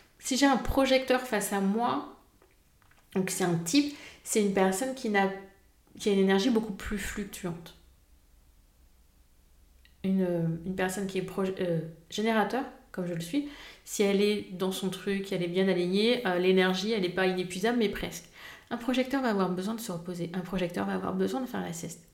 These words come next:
Pourquoi vouloir s'aligner sur une personne qui a une énergie débordante comme moi, alors que on l'a pas, on s'épuise ? Et donc, c'est important pour moi de détecter ça dès le début d'un coaching.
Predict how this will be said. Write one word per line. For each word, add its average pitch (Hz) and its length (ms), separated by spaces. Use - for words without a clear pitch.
Pourquoi 240 340
vouloir 214 380
s'aligner 196 440
sur 196 160
une 180 80
personne 180 300
qui 185 160
a 185 120
une 175 120
énergie 180 320
débordante 202 500
comme 185 220
moi, 208 300
alors 233 360
que - 120
on 208 120
l'a 208 200
pas, 247 300
on 190 80
s'épuise ? - 680
Et 208 60
donc, 247 220
c'est 240 140
important 220 320
pour 247 120
moi 208 140
de 190 80
détecter 175 480
ça - 280
dès 196 120
le 165 60
début 170 240
d'un 170 160
coaching. 214 440